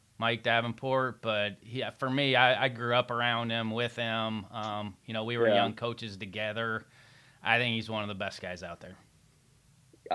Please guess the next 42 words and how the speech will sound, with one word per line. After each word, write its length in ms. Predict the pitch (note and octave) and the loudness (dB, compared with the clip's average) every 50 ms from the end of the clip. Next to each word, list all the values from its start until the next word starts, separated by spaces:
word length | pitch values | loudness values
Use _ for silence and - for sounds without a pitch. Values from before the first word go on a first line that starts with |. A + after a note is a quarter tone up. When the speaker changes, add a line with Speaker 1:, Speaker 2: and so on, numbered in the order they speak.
| - - | 2 6
Speaker 2:
I 100 | C#3 D3 | 8 8
think, 300 | C#3+ - E3+ E3+ E3+ D3 - - | 8 8 8 6 6 6 2 6
yeah, 200 | D3 C#3+ C#3 C3 | 8 8 10 10
a 60 | B2+ | 10
lot 160 | C3 C#3 D3 | 10 10 10
of 100 | D3+ C#3+ | 10 8
people 260 | - E3+ C#3+ - C3+ B2 | 4 0 2 4 4 8
don't 220 | C#3 C#3 D3 C3+ | 8 8 8 10
know 140 | C#3+ C#3+ D3 | 10 10 10
about 340 | C#3+ C#3 C#3+ C#3 C#3+ D3 D3+ | 10 10 10 10 10 10 8
him, 160 | D#3 D3+ C#3+ | 6 2 2
and 80 | C3 | 2
I 60 | B2+ B2 | 2 0
think 260 | - D3+ C#3 C3+ - | 0 0 -2 -2 0
he 300 | C#3+ C3 B2 A#2 A2+ - _ _ - | 0 0 0 0 -2 -6 _ _ -12
maybe 300 | A#2 A#2+ C3 D3 C#3+ C3 | -6 -2 0 4 4 6
likes 320 | A2+ A#2 B2 C3 - - | 8 8 8 6 6 0
it 120 | A#2 F#2+ - | -4 -2 0
that 200 | A2 G2+ G2 - | 2 2 2 2
way. 260 | - F#3+ - C4 G#3+ | 4 8 10 10 12
Speaker 1:
<laughs> 220 | - B3+ A#3 G#3 - | 12 12 12 12 10
Speaker 2:
And 100 | - A3 | 8 8
he's 200 | - C#3+ C3+ - | 8 6 6 6
Speaker 1:
For 120 | F#3+ F3+ | 6 4
sure. 600 | - - F#3 D#3+ D#3+ - A#3 G#3 F3+ - G3 - - _ _ _ _ _ - - - | 4 4 4 6 6 6 6 4 4 2 -4 -10 -10 _ _ _ _ _ -16 -6 2
Speaker 2:
Yeah, 520 | - C#3+ C#3+ C#3+ D3 D3 C#3+ C3+ B2+ B2 - - | 6 8 10 12 12 12 10 8 6 4 -2 -2
he's, 380 | D#3+ D3+ D3+ C#3+ C3+ B2+ - _ - | 0 0 0 0 0 -6 -16 _ -6
he's 220 | D#3 D#3 D#3+ D#3 D#3+ | 0 0 0 2 2
an 60 | D#3 | 0
incredibly 520 | D3 C#3 - D#3+ D#3 D#3+ E3+ D#3+ E3 D3 | 0 2 4 4 4 4 4 2 0 0
humble 280 | C3+ D3 D3 D3 C#3 C3+ | 0 0 -2 0 -2 0
guy. 400 | B2 B2+ A#2+ B2+ C3 C3 C3 C3+ | 2 4 4 6 6 6 4 4
I 40 | C3 | 2
mean, 160 | B2+ B2+ B2 | 0 -2 -4
he's 160 | B2 A#2+ A#2 | -4 -2 2
got 160 | C3+ C#3 D3 | 4 6 6
over 220 | D3 C#3+ B2+ B2+ A#2+ | 6 6 4 2 0
nine 220 | A#2 A#2+ B2 B2 | 0 0 0 0
hundred 260 | B2 A#2+ A#2+ A2 G#2 | -2 -2 -4 -4 -2
wins. 720 | G#2 G#2+ G#2+ A2 A2 A2+ A2 A2 A2 G#2+ - - - - - | 0 2 2 2 2 0 -2 -6 -10 -14 -14 -16 -16 -12 -6
He's 140 | - A#2 A2+ | -4 0 4
had 220 | B2+ A#2+ A#2 A#2+ | 4 4 4 2